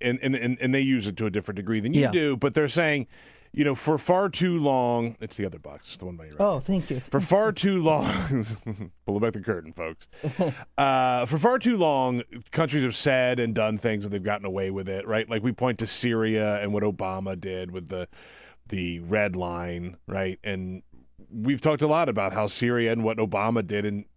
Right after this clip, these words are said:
Speaker 1: and what Obama didn't do in Syria is one of the greatest failings of the Obama administration. I really think it was a mess. But to your point of,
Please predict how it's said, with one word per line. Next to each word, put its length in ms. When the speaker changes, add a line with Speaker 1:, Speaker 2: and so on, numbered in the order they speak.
Speaker 1:
and 200
what 120
Obama 300
didn't 300
do 160
in 100
Syria 380
is 180
one 140
of 60
the 60
greatest 500
failings 440
of 80
the 100
Obama 340
administration. 760
I 40
really 220
think 220
it 80
was 140
a 40
mess. 300
But 200
to 120
your 120
point 400
of, 600